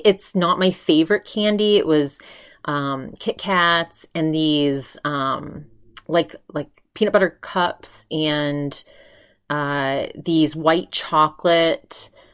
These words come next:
um, little Hershey's with, uh, cookies and cream type of things in it. Those were actually the best ones. And the Kit Kats had this, like, white chocolate type of thing on the outside, so it wasn't as good as, like, the chocolate Kit Kat. So,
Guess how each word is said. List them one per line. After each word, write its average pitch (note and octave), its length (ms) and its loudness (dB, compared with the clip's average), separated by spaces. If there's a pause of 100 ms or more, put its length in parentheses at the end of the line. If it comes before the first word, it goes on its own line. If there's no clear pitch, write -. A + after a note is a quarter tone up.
(160)
um, C#3+ 520 -2
little D#3 380 0
Hershey's E3+ 640 0
with, D3+ 420 0
uh, B2 140 -6
cookies E3+ 680 -2
and D#3+ 100 -2
cream E3 500 -4
type - 220 -6
of - 60 -8
things E3 280 -2
in E3 100 0
it. D#3+ 320 -2 (220)
Those A3 180 8
were G3+ 120 6
actually D3+ 240 0
the C3 100 -8
best - 240 -6
ones. - 340 -16 (500)
And D3+ 240 4
the D#3 60 -2
Kit - 200 -2
Kats D4+ 300 0
had E3+ 200 0
this, D#3+ 140 -2
like, C#3+ 120 -2
white D3+ 380 -2
chocolate A3+ 500 -4
type A3+ 220 -6
of A3 80 -6
thing A3+ 220 -4
on A3 160 -2
the A3+ 100 -2
outside, A3 560 0
so F3+ 80 0
it - 80 -2
wasn't G3+ 220 2
as G3 100 0
good D#3+ 300 2
as, D3+ 100 2
like, C#3+ 160 0 (180)
the - 80 -6
chocolate - 360 -6
Kit F#3 120 -10
Kat. F3 320 0
So, E3+ 300 2